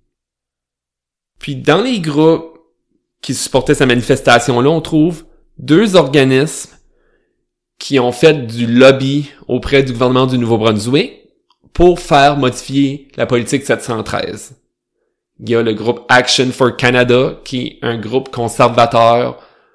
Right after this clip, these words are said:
chrétien, puis Right Now, qui est un groupe pro-vie qui lutte justement pour retirer l'accès à l'avortement,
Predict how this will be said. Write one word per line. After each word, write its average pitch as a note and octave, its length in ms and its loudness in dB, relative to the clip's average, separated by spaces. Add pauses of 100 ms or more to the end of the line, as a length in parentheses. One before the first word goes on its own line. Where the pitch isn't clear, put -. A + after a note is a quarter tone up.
(300)
chrétien, C3 680 -4 (420)
puis C#3+ 180 0
Right B2+ 340 4
Now, B2+ 300 2
qui C3 80 -4
est A#2+ 40 0
un A2 40 -2
groupe A2+ 300 -6
pro-vie B2 640 -4 (120)
qui - 200 -12
lutte G#2+ 260 -2
justement G#2+ 760 -4 (1800)
pour A2 380 -4
retirer A#2 380 0
l'accès A2+ 280 0
à - 20 4
l'avortement, B2 880 -2